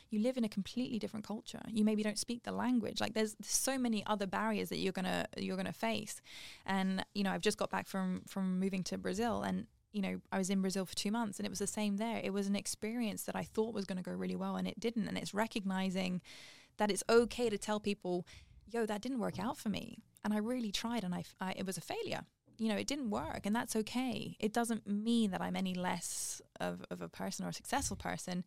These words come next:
I just did something that didn't work out, and that, that was it. Um, same, you know, if you, if you go to a gym or you join a CrossFit box and you, and you think two months into it, "Do you know what? I don't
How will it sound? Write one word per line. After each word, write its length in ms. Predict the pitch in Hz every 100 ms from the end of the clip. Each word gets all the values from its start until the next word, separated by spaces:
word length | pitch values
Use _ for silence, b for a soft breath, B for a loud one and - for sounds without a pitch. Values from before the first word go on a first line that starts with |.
| B B B 180
I 100 | 175
just 280 | 196 185 -
did 180 | 180 -
something 300 | 180 165 185
that 100 | 185
didn't 180 | 180
work 240 | - 175 -
out, 160 | 185 180
and 140 | 180
that, 140 | 170 - 185
that 160 | 175 202
was 160 | 190
it. 220 | 208 208 - _ _ _ -
Um, 100 | 180
same, 340 | - - 247 202
you 80 | 190
know, 80 |
if 140 | 185 226
you, 120 | 220
if 140 | - 269
you 80 | 277
go 240 | 254 240
to 160 | - 190
a 40 |
gym 440 | 165 196 208 180 -
or 100 | 196
you 120 | 196
join 200 | 220 214
a 60 |
CrossFit 400 | - - 208 -
box 320 | 185 190 - 196
and 100 | 190
you, 160 | 190 -
and 140 | 202
you 80 | 202
think 280 | - 240 - _ -
two 100 | 220
months 200 | 202 190
into 220 | 208 -
it, 100 | -
"Do 100 | -
you 60 | 269
know 60 | 285
what? 100 | -
I 80 | 185
don't 220 | 226